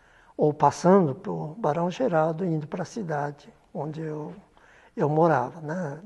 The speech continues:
No centro da cidade. É, e a iluminação não era muito boa, e eu tava andando quando ouço alguém gritar, "Para", né?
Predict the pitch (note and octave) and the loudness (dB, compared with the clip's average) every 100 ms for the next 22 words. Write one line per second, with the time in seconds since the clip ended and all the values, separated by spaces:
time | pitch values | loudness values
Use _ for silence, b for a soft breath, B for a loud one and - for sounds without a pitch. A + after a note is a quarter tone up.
0 | G#3 E3 C#3 C3+ D#3+ D3 D#3+ D3+ C3+ - | -10 -8 -8 -8 -6 -6 -6 -8 -8 -14
1 | - - - - _ B B B B B | -16 -18 -20 -20 _ B B B B B
2 | B B B B B B _ _ D#4 F3+ | B B B B B B _ _ 4 10
3 | E3 E3 E3 E3 E3+ D#3+ D#3+ - - - | 12 12 12 10 8 6 4 -2 -18 -20
4 | _ _ _ _ _ _ _ _ _ - | _ _ _ _ _ _ _ _ _ -2
5 | G#3+ A#3 A#3 G#3 F3 E3+ F3 E3 E3 E3 | 2 4 8 10 12 10 8 6 6 6
6 | D#3+ C#3 - D#3 C3+ C3+ C3 B2+ D#3+ D#3+ | 6 2 -2 -4 -2 -2 -2 -4 -4 -6
7 | D4 G#3+ G#3 C#4 - - _ _ _ _ | 4 6 6 2 -6 -20 _ _ _ _
8 | _ _ _ C4 E4 C#4+ D#4 - G3 D#3 | _ _ _ -10 -10 -12 -14 2 4 6
9 | F3+ E3 E3+ G3+ A#3 - A3+ F#3+ F#3+ A#3 | 4 6 6 4 0 -4 -4 -2 0 0
10 | A3 G3 E3 E3+ G3 - A3+ A#3 G#3 F3 | 0 2 2 2 0 -6 -4 -2 0 -2
11 | D3+ F#3+ E3+ E3 F#3 A3 - D#3 - _ | -2 -4 -2 -2 -2 -4 -4 -8 -8 _
12 | _ _ - G3+ A#3 G#3+ E3 - D#3+ G#3 | _ _ 2 2 4 2 0 -4 -10 -12